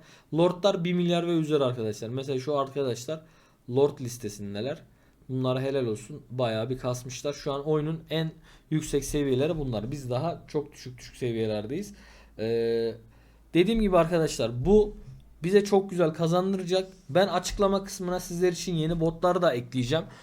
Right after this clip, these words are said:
O botlara da kesinlikle katılıyorsunuz. Ee, videoyu burada sonlandırıyorum. Kanalımıza abone olup Telegram grubumuza katılırsanız çok çok sevinirim. Ee, görüşmek üzere.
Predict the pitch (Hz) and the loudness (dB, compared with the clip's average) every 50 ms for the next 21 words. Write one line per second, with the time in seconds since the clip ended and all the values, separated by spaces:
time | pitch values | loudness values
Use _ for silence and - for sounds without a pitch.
0 | - - - 156 160 170 175 180 175 - 180 180 175 175 170 175 180 175 - 185 | -18 -2 2 4 4 6 4 4 4 4 4 4 4 2 0 -2 -4 -6 -4 -4
1 | 180 175 175 - - 131 - 151 - - 175 180 185 180 180 - 185 180 175 180 | -6 -6 -6 -6 -6 -4 -4 -4 -4 -2 0 0 0 0 0 -4 -6 -6 -6 -8
2 | - - - - - - _ _ - 110 117 131 160 190 190 220 226 214 214 208 | -10 -16 -20 -20 -20 -20 _ _ -4 -2 -2 0 0 0 0 2 2 2 2 2
3 | 208 202 202 202 202 208 208 202 202 202 202 202 202 196 208 208 202 202 190 208 | 2 2 2 2 2 4 4 4 4 2 4 4 4 4 2 0 -2 -2 0 0
4 | 208 202 190 170 151 135 127 120 104 131 165 185 180 165 147 143 156 156 - - | 0 0 0 -2 -2 -4 -4 -4 -4 -4 -4 -2 0 0 2 2 2 0 -4 -8
5 | - - 175 185 190 185 180 156 147 139 139 151 147 147 139 127 113 104 98 - | -8 -4 0 0 2 2 2 0 0 0 -2 -2 -2 -2 -2 -2 -4 -6 -4 -4
6 | 151 156 170 165 160 - - 135 127 127 127 - - 170 160 - 143 117 120 - | -4 -2 -2 -4 -6 -6 -6 -6 -6 -6 -6 -4 -4 -6 -4 -4 -6 -8 -6 -6
7 | - 170 165 165 160 156 165 165 165 - - - - - - - _ _ - 110 | -4 -4 -2 -2 -2 -2 -2 -4 -6 -10 -16 -20 -20 -20 -20 -20 _ _ -10 -8
8 | 113 117 127 160 175 165 160 160 - 156 151 156 - - 127 127 120 98 87 78 | -6 -4 0 2 2 2 2 0 -2 -4 -4 -4 -4 -6 -4 0 0 0 0 -2